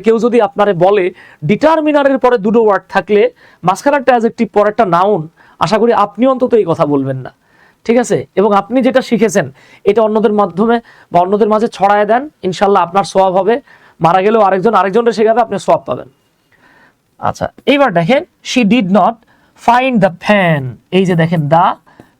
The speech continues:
fan, নাউন চলে আসছে। She did not find a pen, সে কলমটা পায় নাই, which was lost, যেটা হারিয়ে গিয়েছিল। এই যে দেখেন, আমরা লিখতে পারি which was, which is, that was। তার মানে দেখেন, এই যে which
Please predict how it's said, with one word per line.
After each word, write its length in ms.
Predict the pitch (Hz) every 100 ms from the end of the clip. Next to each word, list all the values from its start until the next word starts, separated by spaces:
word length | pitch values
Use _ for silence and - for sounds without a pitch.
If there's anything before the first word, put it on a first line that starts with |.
| -
fan, 220 | 196 175 131 151
নাউন 160 | 233 247
চলে 200 | 220 175 139
আসছে। 200 | - 123 - _ _ _ _ _ _ _ _ _ _ _ _ _ - -
She 100 | 269 247
did 100 | 233
not 100 | 262 -
find 160 | 226 220 180
a 20 | 214
pen, 180 | 202 285 - -
সে 80 | 226
কলমটা 260 | 214 214 214
পায় 220 | 214 175
নাই, 120 | 220 220
which 180 | 254 233 190
was 120 | 180 147 165
lost, 300 | 170 139 - _ _ _
যেটা 220 | 160 202 190
হারিয়ে 400 | 170 214 220 175
গিয়েছিল। 400 | 160 135 156 139 - _ _ _
এই 140 | 175 185
যে 60 | 175 165
দেখেন, 180 | 226
আমরা 180 | 214 175 170
লিখতে 180 | 170 165
পারি 120 | 180 180
which 200 | 170 175 170
was, 240 | 165 170 170 156
which 220 | 160 170 170 165
is, 60 | 151
that 120 | 160 156 165
was। 160 | 165 170 _ _ _ _ _ _ _ -
তার 120 | 196
মানে 160 | 220 220
দেখেন, 240 | 208 262 240
এই 60 |
যে 80 | 185
which 300 | 170 240